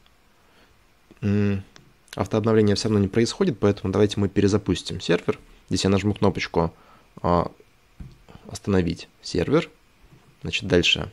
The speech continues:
опять открою его. Нужно перезагрузить, да, чтобы не было ошибки. Да, теперь мы видим, что мы получаем здесь текст «Hello from H T M L».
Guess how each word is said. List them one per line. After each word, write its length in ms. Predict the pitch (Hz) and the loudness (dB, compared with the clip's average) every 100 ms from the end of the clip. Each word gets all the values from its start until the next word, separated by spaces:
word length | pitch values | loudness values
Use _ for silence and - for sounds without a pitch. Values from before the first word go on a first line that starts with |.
| - | -14
опять 300 | - - 92 | -8 -2 -2
открою 440 | - - 85 80 101 | -4 -4 -2 2 2
его. 280 | 131 180 196 _ _ _ _ _ _ _ _ _ _ _ _ _ _ _ _ | 2 0 -6 _ _ _ _ _ _ _ _ _ _ _ _ _ _ _ _
Нужно 240 | 98 90 85 | -4 -4 -4
перезагрузить, 640 | - - 101 101 90 - | -4 -2 0 0 -2 -4
да, 100 | - | -6
чтобы 280 | - - - | -8 -8 -4
не 100 | 85 | -2
было 200 | 80 - | -2 -2
ошибки. 360 | - - - - - _ _ _ _ _ _ - - - - - - - - _ | -2 -2 -8 -16 -16 _ _ _ _ _ _ -20 -20 -20 -18 -18 -20 -20 -20 _
Да, 180 | - 80 | -4 -4
теперь 300 | - - 139 | -2 6 6
мы 100 | 123 | 6
видим, 300 | 123 170 131 | 4 2 0
что 420 | 104 - 107 98 95 | -2 -4 2 2 2
мы 100 | 120 | 0
получаем 500 | 110 101 - 104 92 | 0 0 2 0 0
здесь 240 | 95 92 | -2 -4
текст 360 | - 92 - - _ _ _ - | 0 0 0 -8 _ _ _ -2
«Hello 260 | 98 90 | 2 2
from 240 | - 90 90 | 2 -4 -4
H 160 | - - | -4 -4
T 120 | 123 | -2
M 140 | 135 | 0
L». 120 | 190 | 0